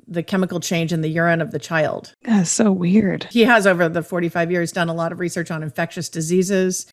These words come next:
Speaker 1: and resistance to infectious diseases or susceptibility. That's tied to it, the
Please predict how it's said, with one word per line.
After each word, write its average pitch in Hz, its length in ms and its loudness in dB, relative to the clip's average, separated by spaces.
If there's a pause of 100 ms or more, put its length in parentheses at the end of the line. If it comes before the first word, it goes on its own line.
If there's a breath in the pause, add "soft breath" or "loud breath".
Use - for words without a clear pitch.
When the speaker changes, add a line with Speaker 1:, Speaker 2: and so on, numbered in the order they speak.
Speaker 1:
and 175 340 0
resistance 185 720 2
to 226 160 0
infectious 208 560 0
diseases 190 640 0
or 165 120 -2
susceptibility. 180 1080 0
That's 185 280 2
tied 190 360 2
to 202 180 2
it, 190 220 2
the 170 220 0